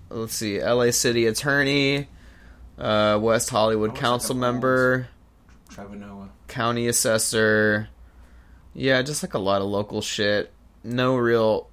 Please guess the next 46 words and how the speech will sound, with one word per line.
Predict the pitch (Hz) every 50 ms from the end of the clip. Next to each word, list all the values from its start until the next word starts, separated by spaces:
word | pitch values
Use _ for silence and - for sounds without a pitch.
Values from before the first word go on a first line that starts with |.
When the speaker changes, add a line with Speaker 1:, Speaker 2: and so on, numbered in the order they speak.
| - - -
Speaker 1:
no | 123 123 127 131
real | 131 127 123 117 113
national | 113 110 110 110 107 110 - - - 107 101 101 98 98
celebs. | - - - 98 92 98 98 101 98 98 98 95 101 107 101 - - - - - -
I | -
mean, | 98 104 101 98
Ted | - - 110 107 107
Lieu | 98 90 92 95 95 92
is | 90 90 - -
the | -
closest | - - 92 87 90 87 - - 82
it | 71 60
gets. | - 92 90 90 85 - - - -
Oh, | 147 165 175 190 165
actually, | 127 139 156 151 - - 160 156 156
here | 170 170
we | 160 151
go. | 147 151 151 156
Tammy | 151 - 156 131 123 120
Baldwin, | 113 113 123 117 123 131 135 139 139 139 143 143
state | - - - 117 113 110
senator. | - - 135 127 131 135 135 135 135 135 135 139 139 - - - - - - - - -
Speaker 2:
How | - 117
Speaker 1:
Oh, |
Speaker 2:
many | 123 135 139
Speaker 1:
no, | 135 127
no, | 117 110
Speaker 2:
of | 104
these | 104 98 92 80
Speaker 1:
wait. | -
Speaker 2:
guys | 107 107 104 107 104 98 -
do | 107
you | 101
think | - 104 101 98 -
have, | - 95 98 92 -
like, | 98 98 98 101
Speaker 1:
That's | - -
Susan | - - - - - - - - - - - - - 60 92
Speaker 2:
a, | 101 98 98
Speaker 1:
Reed. | - - -
Speaker 2:
a | 101 95
basement | 92 - 92 87 90 92 - - 90 92 92 92 - - _ - - - -
full | - - - - 87 92 87
of, | 90
like, | 90 90 95 - -
just | - - - - - - - -